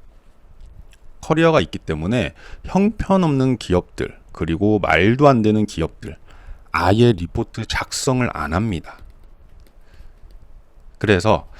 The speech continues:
만약에 여러분들이 보유하고 있는 종목, "저 산타한테 해당 기업 리포트 좀 주세요." 해가지고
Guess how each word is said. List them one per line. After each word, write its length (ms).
만약에 500
여러분들이 840
보유하고 480
있는 200
종목, 380
"저 180
산타한테 920
해당 340
기업 260
리포트 500
좀 160
주세요." 680
해가지고 540